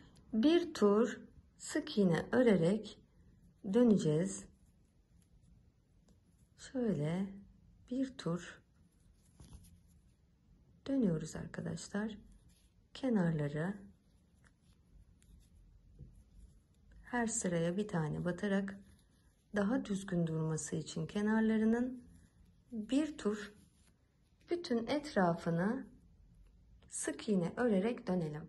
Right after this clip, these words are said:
Evet arkadaşlar, parçanın çevresini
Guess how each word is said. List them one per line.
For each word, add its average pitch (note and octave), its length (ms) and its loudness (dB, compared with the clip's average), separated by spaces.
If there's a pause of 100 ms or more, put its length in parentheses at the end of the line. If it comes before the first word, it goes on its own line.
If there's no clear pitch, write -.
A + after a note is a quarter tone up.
(640)
Evet D4+ 320 2
arkadaşlar, G3+ 920 4 (1040)
parçanın C4 920 6
çevresini G3+ 1160 2